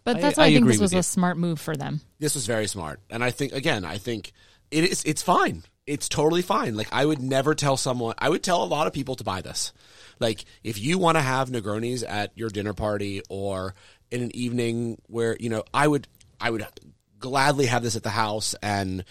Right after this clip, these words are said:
Speaker 3: be able to have one once in a while. I actually find some of the, like, the craft ones I've had to not be as good as this.
Speaker 1: Mm-hmm.
Speaker 3: To be, like, way too aggressive with the bitter or even, like, more aggressive with the gin. Like, this is pretty good.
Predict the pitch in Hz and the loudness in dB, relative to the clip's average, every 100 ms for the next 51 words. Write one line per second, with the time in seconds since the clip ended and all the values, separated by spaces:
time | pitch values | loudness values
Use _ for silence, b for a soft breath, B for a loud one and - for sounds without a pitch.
0 | b b 123 120 123 113 107 104 110 104 | b b 0 2 2 2 0 -2 -4 -4
1 | 101 98 104 95 92 95 92 B B - | -6 -6 -4 -4 -2 -2 -6 B B -2
2 | 147 151 165 151 147 139 135 120 110 95 | 0 0 -2 -4 -2 -2 -2 -2 -2 -4
3 | 95 - 95 - - 107 92 107 - 131 | -6 -10 -12 -10 -8 -4 -4 -4 -2 0
4 | 131 131 127 127 - 110 95 90 92 80 | 0 0 0 -2 -4 -4 -4 -4 -4 -6
5 | - 52 - - - - - 196 170 156 | -8 -12 -12 -10 -6 -4 2 2 2 -2
6 | - 147 120 117 110 101 104 123 135 147 | -4 -4 -2 0 -2 -2 2 2 2 0
7 | 127 113 113 120 110 - 101 104 95 98 | -2 0 0 0 -2 -2 -4 -2 0 0
8 | 95 92 b b 120 117 - 151 156 135 | -2 -4 b b 0 0 0 -2 0 0
9 | 113 - - - 151 170 170 160 156 151 | -2 -6 -20 -18 -6 0 4 4 4 0
10 | 139 143 131 131 135 104 127 110 117 117 | -2 -2 -4 -6 -6 -4 -4 -4 -6 -8
11 | 110 b b 127 120 - 95 143 190 - | -10 b b -6 -6 -10 -4 0 0 0
12 | 139 139 135 131 - - - _ _ _ | 2 2 2 0 -4 -6 -10 _ _ _
13 | _ _ _ - 110 113 220 | _ _ _ -6 -4 -4 -6